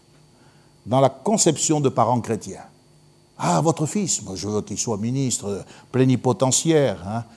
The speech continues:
Eh ben, apprenez-lui à mentir, déjà, vous verrez que <laughs> apprenez-lui à voler, à tricher. Il a des chances alors de réussir l'examen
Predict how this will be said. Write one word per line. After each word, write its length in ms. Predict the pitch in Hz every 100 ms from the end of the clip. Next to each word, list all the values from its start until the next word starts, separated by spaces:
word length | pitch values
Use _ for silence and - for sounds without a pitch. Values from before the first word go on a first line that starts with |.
| _ _
Eh 60 | 113
ben, 120 | 143
apprenez-lui 420 | 175 170 156 151
à 60 | 135
mentir, 380 | 117 113 101
déjà, 260 | 101 104 135
vous 180 | 139 120
verrez 300 | 117 123 120
que 100 | 107 92 131 -
<laughs> 320 | - - _ -
apprenez-lui 480 | 165 202 196 196
à 60 | 175
voler, 380 | 151 160 185 175
à 80 | 156
tricher. 480 | 143 - 135 120
Il 120 | 156 180
a 40 |
des 140 | 170 147
chances 220 | 175 165
alors 180 | 151 143
de 80 |
réussir 320 | 135 135 - 143
l'examen 480 | 120 127 139 151